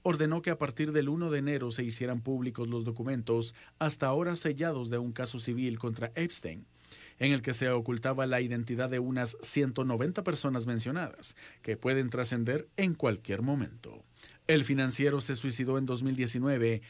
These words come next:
en una prisión federal en Nueva York, donde esperaba el juicio por presuntamente crear una red de tráfico sexual de menores en sus mansiones en la Gran Manzana y Florida. Las chicas más jóvenes tenían catorce años, según la fiscalía.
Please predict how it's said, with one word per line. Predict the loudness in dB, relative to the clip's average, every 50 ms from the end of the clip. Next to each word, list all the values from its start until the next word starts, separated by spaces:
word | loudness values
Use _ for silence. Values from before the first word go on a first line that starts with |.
| -20 -10 -2
en | 0 2 2
una | 4 2 0 0
prisión | 0 0 0 2 2 0 2
federal | 4 2 2 4 2 0 0 0
en | 0 0
Nueva | 0 0 0 2
York, | 2 0 0 -2 -6 -14 -20 -20 -20 -20 -20 -20 -10 -4
donde | -2 0 2 2
esperaba | 2 0 2 0 0 0 2 0 0 0
el | 0
juicio | -2 -2 -2 -2 0 -2 -2
por | 0 -2 -2
presuntamente | 0 0 0 0 0 -2 -2 -2 -2 -2 0 -2 -2 -2 -2 0
crear | 2 2 4 4 4 2 -2 -2
una | 0 0 2 2 2
red | 2 2 0 0
de | 0 -2
tráfico | -2 -2 -2 -2 -2 -2 -2 -2
sexual | -2 -2 0 -2 0 2 4 4 4 4 0 -4 -8 -16 -12 -4
de | 0 2
menores | 2 4 4 2 2 2 4 2 2 0 0 -2
en | -4 -2
sus | -2 -2 -2 -2
mansiones | 0 0 0 0 0 0 0 0 0 0 0 0
en | 0 0
la | 2 2
Gran | 2 2 2
Manzana | 0 0 0 0 0 2 2 2
y | 0
Florida. | 0 -2 -2 -2 -2 -2 -4 -4 -8 -14 -20 -20 _ -20 -20 -20 -20 -20 -20 -20 -16
Las | -10 -8 -6
chicas | -2 -2 0 2 2 2
más | 2 0 0 0
jóvenes | 2 2 2 2 2 0 0 0
tenían | 0 0 0 2 0 0 -2 -2
catorce | 0 -2 -2 0 0 0 0 2 2 2 2
años, | 2 2 0 0 -2 -2
según | 0 0 0 0 0 0 0
la | 0 -2
fiscalía. | -2 -4 -4 -2 -2 -2 -2 -4 -10 -12 -18 -20